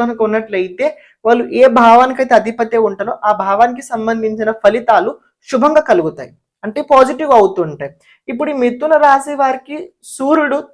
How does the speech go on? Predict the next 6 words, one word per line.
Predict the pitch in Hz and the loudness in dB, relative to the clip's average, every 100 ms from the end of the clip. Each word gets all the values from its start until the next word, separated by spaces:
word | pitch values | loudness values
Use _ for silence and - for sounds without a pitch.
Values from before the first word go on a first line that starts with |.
| - | -6
తృతీయాధిపతి | 254 254 269 294 294 294 240 226 202 | -6 -6 -2 0 0 -2 -2 2 0
అవుతాడు. | 165 147 139 - _ _ 233 | 0 -6 -12 -16 _ _ -6
తృతీయ | 262 277 330 - | -6 -2 -2 -2
స్థానం | - 269 277 277 | -4 -4 -6 -8
ఇది | 269 | -8
మన | 269 | -6